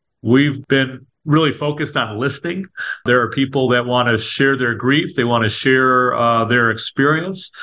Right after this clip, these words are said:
Some of them want to share their anger, uh, and I think rightfully so. And so, you know, I've taken sort of a stance where some of my colleagues wanted to talk a significant amount of time to the media and others. I just wanted to talk to people.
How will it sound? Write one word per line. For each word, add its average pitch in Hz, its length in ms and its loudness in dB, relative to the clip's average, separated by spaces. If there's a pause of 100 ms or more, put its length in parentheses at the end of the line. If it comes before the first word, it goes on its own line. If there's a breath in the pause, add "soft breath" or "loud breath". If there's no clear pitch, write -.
(160 loud breath)
Some 156 220 0
of 151 60 -8
them 147 80 -6
want 139 120 -4
to 123 60 -4
share 147 260 0
their 120 160 0
anger, 147 540 -2 (320 loud breath)
uh, 113 200 4
and 113 100 0
I 117 60 -2
think 117 200 -4
rightfully 120 460 -2
so. 147 500 0
And 117 400 0
so, 120 640 0
you 139 100 4
know, 120 140 2
I've 143 200 2
taken 147 340 -4
sort 139 240 0
of 120 80 -2
a 120 80 0
stance 127 520 -2
where 123 300 2 (260 loud breath)
some 175 140 0
of 147 60 2
my 135 100 2
colleagues 131 500 -4
wanted 131 280 2
to 117 160 0
talk - 440 -2
a 120 200 2
significant 143 480 -2
amount 135 240 -2
of 135 80 -6
time 131 300 0
to 131 80 -6
the 127 80 -2
media 131 380 2
and 127 80 -2
others. 131 360 2
I 143 180 0
just 185 160 -12
wanted 127 200 0
to 113 140 -4
talk 123 280 0
to - 100 -10
people. 117 440 -4